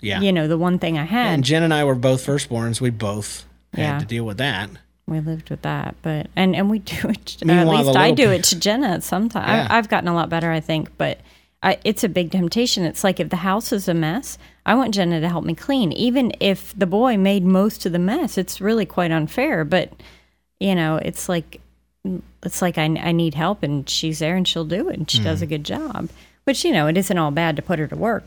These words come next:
Speaker 2: but there does come a point where it's not, I shouldn't put it all on her just 'cause she's older and,
Speaker 1: Right.
Speaker 2: and more capable.
Speaker 1: Right.
Speaker 2: So.
Speaker 1: But, but the, and the kid sees, you know, that they're being held to all these standards,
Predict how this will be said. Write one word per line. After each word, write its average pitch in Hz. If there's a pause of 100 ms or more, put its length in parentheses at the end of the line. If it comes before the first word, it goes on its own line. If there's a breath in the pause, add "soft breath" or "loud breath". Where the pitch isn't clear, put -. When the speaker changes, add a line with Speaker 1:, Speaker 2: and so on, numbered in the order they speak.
Speaker 2:
but 175 (120)
there 180
does 170
come 143
a 139
point -
where 151
it's -
not, 143 (380)
I 170
shouldn't 165
put 185
it 160
all 151
on 139
her 165
just 151
'cause -
she's 151
older 135
and, 143
Speaker 1:
Right. 123
Speaker 2:
and 147 (100)
more 139
capable. - (360)
Speaker 1:
Right. 92 (140)
Speaker 2:
So. 135 (300 loud breath)
Speaker 1:
But, 165
but 147
the, 131
and 135
the 117
kid 135
sees, 117
you 135
know, 117
that 110
they're 135
being 131
held 120
to 117
all 110
these 107
standards, 113